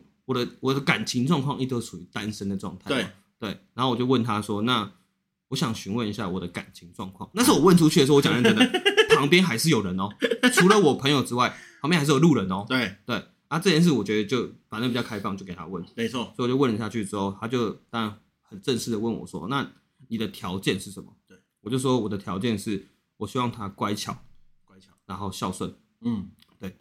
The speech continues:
Speaker 1: 这样其实就好。啊，长得漂亮嘛。
Speaker 2: 嗯。
Speaker 1: 对，对，对。然后基本，然后我就跟他讲这三个条件，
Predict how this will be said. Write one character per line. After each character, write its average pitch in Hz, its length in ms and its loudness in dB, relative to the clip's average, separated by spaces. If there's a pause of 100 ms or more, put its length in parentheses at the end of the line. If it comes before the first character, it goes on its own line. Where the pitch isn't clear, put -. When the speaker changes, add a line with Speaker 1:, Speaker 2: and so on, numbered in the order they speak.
Speaker 1:
这 - 80 -2
样 131 100 0
其 - 80 -4
实 110 60 -2
就 113 100 0
好。 107 100 -4
啊， 165 140 4
长 170 140 0
得 104 80 -2
漂 143 160 4
亮 123 160 0
嘛。 - 140 -8 (140)
Speaker 2:
嗯。 120 200 -4
Speaker 1:
对， 127 100 0
对， 113 140 2
对。 101 220 -8 (320)
然 117 120 -2
后 131 400 0
基 139 160 0
本， 127 120 -2
然 - 220 -18
后 120 80 -4
我 117 40 -2
就 127 80 -2
跟 131 80 2
他 131 60 2
讲 95 160 -2
这 98 80 -4
三 110 160 -4
个 107 80 -2
条 90 180 -14
件， 92 300 -8